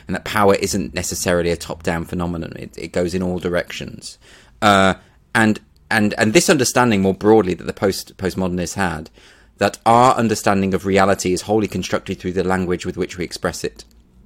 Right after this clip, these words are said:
And that's important because what that means is that if you change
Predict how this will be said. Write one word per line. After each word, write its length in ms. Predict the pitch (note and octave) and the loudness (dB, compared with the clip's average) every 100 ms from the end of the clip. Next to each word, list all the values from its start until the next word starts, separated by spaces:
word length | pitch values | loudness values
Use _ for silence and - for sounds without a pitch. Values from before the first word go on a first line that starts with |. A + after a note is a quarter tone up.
| _ _ _ - - | _ _ _ -20 -20
And 260 | - - | -20 -2
that's 220 | B2+ C3+ | 0 2
important 400 | A2+ A#2 A2+ - | 2 4 2 0
because 200 | E2 - | -10 -2
what 140 | G2 A#2 | 0 2
that 140 | F#2 | 0
means 300 | G2 G2+ G2+ | 0 0 -2
is 320 | D#2+ - - - _ _ - | -6 -8 -12 -20 _ _ -2
that 300 | G2 G2 - | 0 0 -2
if 160 | A#2 A#2 | -4 -2
you 100 | G#2+ | 0
change 520 | B2+ B2 G2+ F#2 | 2 4 2 -2